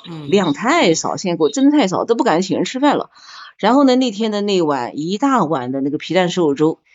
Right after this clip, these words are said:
Speaker 1: 嗯。
Speaker 2: 用勺子一挖，一大片，一大片的那个肉。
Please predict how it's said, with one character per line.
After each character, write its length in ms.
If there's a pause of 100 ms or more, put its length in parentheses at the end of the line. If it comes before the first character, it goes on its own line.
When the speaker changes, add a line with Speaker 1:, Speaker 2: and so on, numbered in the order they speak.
(640)
Speaker 1:
嗯。 100
Speaker 2:
用 160
勺 240
子 100
一 160
挖， 160 (400)
一 160
大 220
片， 260
一 100
大 200
片 160
的 80
那 80
个 100
肉。 300